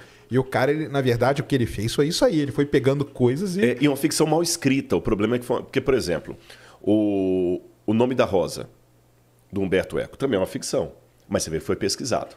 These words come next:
Speaker 1: Ah, sim.
Speaker 2: O cara ambientou bem a história na Europa medieval, colocou um Sherlock Holmes lá na época do, do
Speaker 1: Sim.
Speaker 2: Então, quer dizer, foi pesquisado. O,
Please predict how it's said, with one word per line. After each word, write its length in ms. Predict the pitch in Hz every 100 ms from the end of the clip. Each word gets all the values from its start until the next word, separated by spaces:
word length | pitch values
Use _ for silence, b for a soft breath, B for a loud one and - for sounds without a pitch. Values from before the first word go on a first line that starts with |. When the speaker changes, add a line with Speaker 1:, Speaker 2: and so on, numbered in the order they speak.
| - _ _
Speaker 1:
Ah, 220 | - 95 117
sim. 260 | - 107
Speaker 2:
O 120 | 95
cara 200 | 104 117 110
ambientou 440 | 92 101 - 95
bem 220 | 82 87
a 20 |
história 720 | 87 - - 101 92 85 82
na 100 | 80
Europa 340 | 90 87 85 85
medieval, 1080 | 85 85 92 85 92 92 90 87 82 82 B B _
colocou 320 | 104 92 110
um 20 |
Sherlock 560 | 101 - 123 104 98 -
Holmes 380 | 85 123 117 85
lá 220 | 90 92
na 120 | 95 87
época 260 | 90 101
do, 160 | 87 95
do 100 | 104
Speaker 1:
Sim. 320 | 107 113 104 B
Speaker 2:
Então, 260 | 104 104 127
quer 120 | 165
dizer, 120 | 120 113 127 -
foi 160 | 135
pesquisado. 560 | 131 143 - 90 73 -
O, 240 | 104 104